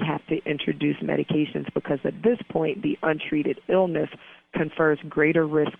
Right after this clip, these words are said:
to mother and baby than does, um, the treatment that we have to offer, which are first-line S S R Is. And so I just want to emphasize what I just said. Untreated depression carries risk factor, including higher risk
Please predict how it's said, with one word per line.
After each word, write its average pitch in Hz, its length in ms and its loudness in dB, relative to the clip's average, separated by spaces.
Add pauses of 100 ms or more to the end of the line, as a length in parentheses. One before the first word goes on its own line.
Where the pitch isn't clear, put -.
(100)
to 147 40 0
mother 143 380 2
and 143 120 -2
baby 170 440 -2 (320)
than 160 320 0
does, 139 300 0 (420)
um, 135 360 0
the 151 100 2 (120)
treatment 147 360 -2
that 143 140 2
we 147 140 0
have 139 200 -4
to - 180 0
offer, - 400 0
which 151 260 -2
are 143 220 2 (100)
first-line 135 580 -2 (240)
S 143 120 2 (100)
S 139 180 0
R - 380 2
Is. - 80 -6 (460)
And 170 160 0
so 170 100 6
I 156 80 6
just 226 300 -2
want 233 160 2
to - 120 -4
emphasize 156 560 0
what 156 140 2
I 143 140 2
just 147 320 -2
said. 135 240 0 (840)
Untreated 202 680 2
depression 156 640 -4 (560)
carries 175 460 2
risk 165 240 0 (100)
factor, 156 540 -2
including 160 680 -2 (260)
higher 165 420 2
risk 160 260 -2